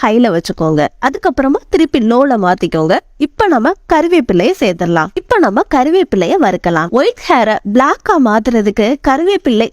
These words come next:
நல்லா யூஸ் ஆகுதுங்க. கருவேப்பிள்ளை நல்லா கருப்பா வர்ற வரைய சூடுபடுத்தணும். இன்னும் நல்லா வேகணும். இப்ப பாருங்க, கருவேப்பிள்ளை நல்லா கருப்பா மாறிடுச்சு. இந்த மாதிரி வந்ததுக்கு அப்புறமா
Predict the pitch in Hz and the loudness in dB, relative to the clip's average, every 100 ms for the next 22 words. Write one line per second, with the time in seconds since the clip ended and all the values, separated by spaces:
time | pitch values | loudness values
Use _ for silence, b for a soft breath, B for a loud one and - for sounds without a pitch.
0 | - 240 302 339 240 214 202 160 175 175 | -2 0 2 2 2 0 0 -2 -2 -2
1 | 160 160 - 277 285 381 403 330 233 220 | -2 -2 -2 0 0 0 0 2 2 0
2 | - 240 269 269 277 277 339 - 226 - | -2 0 2 0 0 2 0 -2 -4 -2
3 | 214 240 359 285 214 269 339 233 220 190 | 0 0 0 2 0 -2 0 0 2 0
4 | 170 175 170 254 311 466 277 240 262 294 | -2 -2 -2 -2 0 2 2 2 2 2
5 | 226 185 214 208 190 320 262 269 240 269 | 0 -2 0 0 -2 -2 -2 0 0 0
6 | 277 349 _ - 285 262 339 392 277 233 | 0 -4 _ -4 -2 0 0 0 0 -2
7 | 240 - 254 302 - 285 285 349 - 320 | -2 0 2 0 0 -2 0 -4 0 0
8 | 226 190 202 185 175 190 175 254 349 480 | 2 2 2 0 0 -6 -4 -2 0 2
9 | 320 339 381 202 220 262 233 208 202 214 | 2 2 0 -2 0 0 0 -2 0 0
10 | 202 | 0